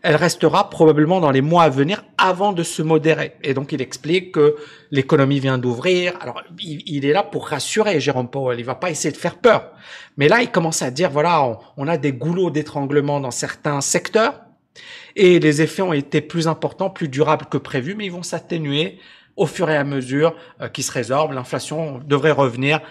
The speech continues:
à long terme sur deux pour cent. Mais en attendant, l'inflation est là.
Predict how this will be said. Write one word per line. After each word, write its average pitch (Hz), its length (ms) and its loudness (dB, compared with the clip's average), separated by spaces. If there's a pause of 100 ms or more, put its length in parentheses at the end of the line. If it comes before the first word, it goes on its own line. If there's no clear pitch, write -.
(120)
à - 140 4
long 135 140 0
terme 156 280 0
sur 139 160 -8
deux 117 160 -10
pour - 220 -16
cent. - 200 -16 (240)
Mais 139 300 0
en 127 120 0
attendant, 127 680 -2 (120)
l'inflation 151 600 -2
est 131 80 -4
là. 117 140 -14